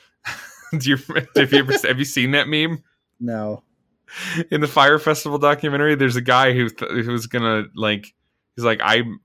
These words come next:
Speaker 1: uh, thought I was gonna have to suck a man's penis in order to get water so that these people could have <laughs> water." It's,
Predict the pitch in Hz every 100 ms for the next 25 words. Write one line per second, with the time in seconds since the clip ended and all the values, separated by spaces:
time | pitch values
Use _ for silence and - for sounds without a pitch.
0 | - - 127 120 123 120 113 113 104 107
1 | 104 98 - 101 98 92 90 - 104 95
2 | 87 92 90 90 87 90 - 90 87 73
3 | 58 - _ _ _ - 117 92 92 -
4 | 98 - 85 90 90 80 - - - -
5 | _ _ _ _ _ _ _ _ _ _
6 | _ _ _ _ _ _ _ - _ -
7 | 160 - - 147 - - 120 113 - -